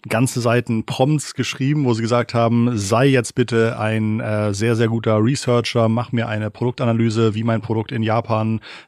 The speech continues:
doppelten Umsatz haben kann und sag mir genau, welchen Marketingplan und welche Spendings“ und so weiter. Und ach, das, ja, ja, so,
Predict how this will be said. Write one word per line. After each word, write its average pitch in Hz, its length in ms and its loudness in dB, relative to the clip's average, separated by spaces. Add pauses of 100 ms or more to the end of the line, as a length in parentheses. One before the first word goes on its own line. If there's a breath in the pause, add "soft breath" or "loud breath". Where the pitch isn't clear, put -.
doppelten 120 280 0
Umsatz 120 340 0
haben 117 180 2
kann 117 300 0
und 117 120 -2
sag 104 260 -2
mir 117 100 0
genau, 110 260 0
welchen 104 200 0
Marketingplan 113 680 0
und 104 100 -4
welche 104 180 -2
Spendings“ 120 420 0
und 104 80 -4
so 107 60 0
weiter. 107 160 0
Und 104 80 -4
ach, - 100 -10
das, - 160 -12
ja, 123 260 -16
ja, 120 180 -10
so, - 200 -12